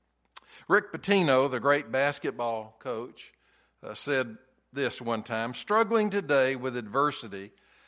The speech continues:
might seem like the greatest adversity that you will ever have in your life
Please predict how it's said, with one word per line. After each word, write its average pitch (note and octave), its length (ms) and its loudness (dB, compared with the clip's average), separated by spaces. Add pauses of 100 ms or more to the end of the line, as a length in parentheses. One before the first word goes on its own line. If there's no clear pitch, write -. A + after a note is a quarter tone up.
(160)
might G#3+ 380 -2
seem F3+ 400 -6
like D#3 380 -2
the C3 120 -6
greatest D#3+ 640 -2
adversity C3+ 840 -6
that A2+ 280 -12
you C#3+ 100 -4
will A#2 200 -6
ever D#3 300 -4
have C3 340 -2
in A#2 80 -10
your C#3 180 -6
life G#2+ 380 -2